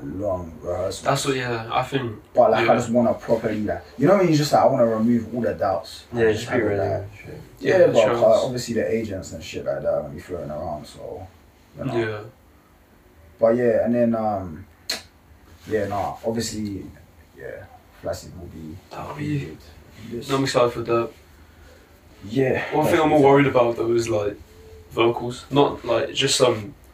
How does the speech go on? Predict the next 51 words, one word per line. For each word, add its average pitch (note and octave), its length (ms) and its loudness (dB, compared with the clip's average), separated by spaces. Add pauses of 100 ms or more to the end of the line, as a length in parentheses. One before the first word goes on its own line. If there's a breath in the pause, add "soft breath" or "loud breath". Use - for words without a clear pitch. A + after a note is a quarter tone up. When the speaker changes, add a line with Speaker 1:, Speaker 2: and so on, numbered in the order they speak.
(380)
Speaker 2:
because C3+ 200 0
I'm B2+ 80 0
starting C#3 260 6
to, C#3 100 -2
like, A#2+ 160 4
write B2 260 6
more A#2 120 -2
sweeter A#2+ 340 -4
shit A#2+ 180 0
at A#2 160 2
home, A#2 220 -2
like A2+ 160 -2
my A2 80 0
tape A#2+ 200 -4
machine A#2 300 -4
and G2+ 80 -10
shit. - 260 -6 (200)
Speaker 1:
Yeah. F2+ 220 -4
Speaker 2:
And, A#2 100 0
like, A2+ 200 4 (140)
I'm A#2 100 -6
starting B2+ 280 2
to, - 80 -4
like, - 100 2
sing A#2+ 220 0
softer, - 500 -2
and, A2 100 -6
like, A2+ 260 -2
I A#2+ 60 -12
feel B2 200 0
like - 340 -2 (640)
over B2+ 240 4
the A2+ 80 -2
years A#2 260 2
of, A2+ 60 -4
like, G#2 120 -2
screaming G#2+ 560 -2
to, G2 120 -12
like, G#2 140 -12
a G#2 60 -10
mic, G#2+ 400 -4 (100)
it's - 100 -10
kinda, A#2+ 220 -2
like, A2+ 300 -4 (420)
made A#2 340 0
my, A2 160 -4 (220)
like, - 200 -6 (240)
natural B2+ 440 -2
vocals B2 380 -2
a A#2 40 -2
bit A2+ 260 -4